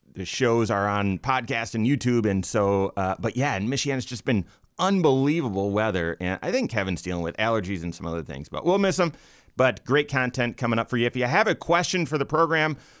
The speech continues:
we'd love to hear from you. You can call or text us, five seven four, two two two, two thousand. That's five seven four, two two two, two thousand. Online, Wise Money Show dot com is where you can find us.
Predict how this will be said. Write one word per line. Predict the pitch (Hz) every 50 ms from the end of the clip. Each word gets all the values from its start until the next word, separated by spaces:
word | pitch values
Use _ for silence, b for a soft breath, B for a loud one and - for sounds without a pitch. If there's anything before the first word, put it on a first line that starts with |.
| B B
we'd | 101 120 147 156 135
love | 143 147 151 135
to | 131
hear | 123 139 160 160
from | - 139 127
you. | 143 165 175
You | 156 127 123 120
can | - 113 101 -
call | 143 147 156 151
or | 127
text | 101 - 131 135 - -
us, | 170 -
five | - 120 117 107
seven | - 110 101 104 92
four, | - 131 151 160
two | - - 113
two | 104 - 113 107
two, | - - 107 104 92
two | - 101 85
thousand. | - 123 151 185 175 214 214 - b b b b b b
That's | b 90 -
five | - 98 98 92
seven | - 95 95 87
four, | - 104 98 95
two | - - 147 143
two | 123 123 110
two, | - 110 113 107 92
two | - 98 95
thousand. | 107 107 110 92 104 113
Online, | - 127 147 151 139 143 156 160 160 -
Wise | - 110 110 123 131 151 160 131
Money | 135 127 120
Show | - 135 123
dot | 113 120 113 104 -
com | 120 127 127 123
is | 104 107
where | 117 120
you | 107
can | 113 104
find | 101 - 127 131 123
us. | 120 - -